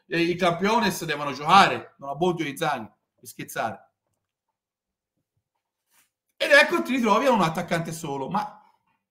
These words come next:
eh, Lautaro sta tirando la carretta ormai da solo da un mese, un mese e mezzo, giusto? Eh, ho capito, ma la stagione ancora, mm, sì, non è che ci sia un granché di stagione davanti, ma insomma c'è ancora un bel pezzo di stagione.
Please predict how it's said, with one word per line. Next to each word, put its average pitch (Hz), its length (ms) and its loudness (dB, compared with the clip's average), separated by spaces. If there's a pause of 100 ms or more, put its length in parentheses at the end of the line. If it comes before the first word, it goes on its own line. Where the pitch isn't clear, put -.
(180)
eh, - 340 -20
Lautaro 190 420 0
sta 170 160 -8
tirando 160 320 -4
la 156 60 -2
carretta 156 400 -4
ormai 151 380 -2 (300)
da 175 160 -4
solo 170 380 -2
da 151 80 0
un 123 100 -4
mese, 143 240 -10
un 170 80 -8
mese - 160 -12
e 110 60 -10
mezzo, 139 340 -8
giusto? 185 540 -8 (880)
Eh, 202 140 -4
ho - 40 -6
capito, 196 280 -2
ma 156 100 0
la 135 80 -6
stagione 185 400 -4
ancora, - 680 -2
mm, - 460 -20
sì, 226 320 -6 (1300)
non 127 180 -12
è 185 80 -4
che 208 140 -6
ci 202 120 -6
sia 208 240 0
un 190 60 0
granché 196 300 -2
di 180 80 -4
stagione 190 360 -2
davanti, 185 420 0
ma 123 80 -10
insomma 208 280 -6
c'è 175 140 -6
ancora 131 220 -10
un 120 60 -8
bel 120 120 -8
pezzo 117 280 -12
di 113 60 -10
stagione. 123 600 -8